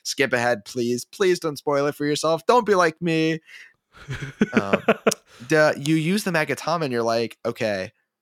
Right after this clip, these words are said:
Speaker 1: you know, it, did you kill, did you kill Juan Carita?" And there is no Cyclops that appear. And, you know, you're like, "Okay, he can't be the killer." And so you,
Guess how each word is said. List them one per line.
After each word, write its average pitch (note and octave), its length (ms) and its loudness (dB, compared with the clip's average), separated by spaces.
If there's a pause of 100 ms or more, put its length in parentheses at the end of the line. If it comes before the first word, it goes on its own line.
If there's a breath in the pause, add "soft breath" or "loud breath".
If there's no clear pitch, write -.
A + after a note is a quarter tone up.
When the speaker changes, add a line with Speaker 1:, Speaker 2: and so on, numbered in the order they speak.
(180)
Speaker 1:
you C3+ 120 -4
know, A2+ 240 -2
it, A2+ 180 -6 (140)
did B2+ 280 -4
you B2 60 -2
kill, D3+ 560 -2 (1200)
did A#2+ 120 -10
you C#3+ 80 -6
kill C#3+ 260 0
Juan B2+ 220 2
Carita?" A#2+ 520 -2 (440)
And B2+ 520 0
there F3 180 4
is B3+ 180 0
no D3 420 2
Cyclops B2+ 600 -2
that G2+ 100 -8
appear. - 420 -10 (400)
And, E3+ 420 2 (220)
you G3 120 2
know, B2 300 4 (340)
you're D3 180 2
like, C#3 260 2
"Okay, A#3+ 260 -2
he F#3 260 -4
can't - 400 -2
be F3+ 120 2
the D#3 100 0
killer." F#3+ 420 -4 (280 loud breath)
And F#3+ 140 4
so G3+ 440 4
you, F3 300 0